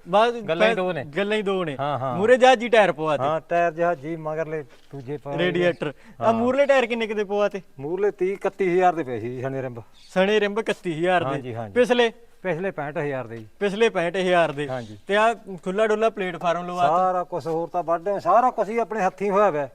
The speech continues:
Speaker 2: ਆਪਾਂ ਕਿਹੜਾ ਕੋਈ ਚਾਹੋ ਕਰਿਆ ਹੈਗਾ।
Speaker 1: ਠੀਕ।
Speaker 2: ਆਪਾਂ ਤਾਂ ਆਪਦੀ ਮਰਜ਼ੀ ਨੂੰ ਆਪ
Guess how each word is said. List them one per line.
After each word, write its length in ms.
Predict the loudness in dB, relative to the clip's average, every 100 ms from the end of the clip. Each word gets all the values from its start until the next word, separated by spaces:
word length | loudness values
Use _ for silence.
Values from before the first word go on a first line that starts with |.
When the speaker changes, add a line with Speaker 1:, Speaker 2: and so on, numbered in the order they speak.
| -16 -18 -8
Speaker 2:
ਆਪਾਂ 240 | -4 -4
ਕਿਹੜਾ 160 | -2 -4
ਕੋਈ 120 | -4
ਚਾਹੋ 280 | -6 -4 -4
ਕਰਿਆ 220 | -6 -4
ਹੈਗਾ। 200 | -4 -6 -10 -20 -14
Speaker 1:
ਠੀਕ। 160 | -10 -6
Speaker 2:
ਆਪਾਂ 140 | -2
ਤਾਂ 120 | 0
ਆਪਦੀ 140 | 0 -2
ਮਰਜ਼ੀ 360 | -4 -4 -6
ਨੂੰ 180 | -6 -4
ਆਪ 140 | -4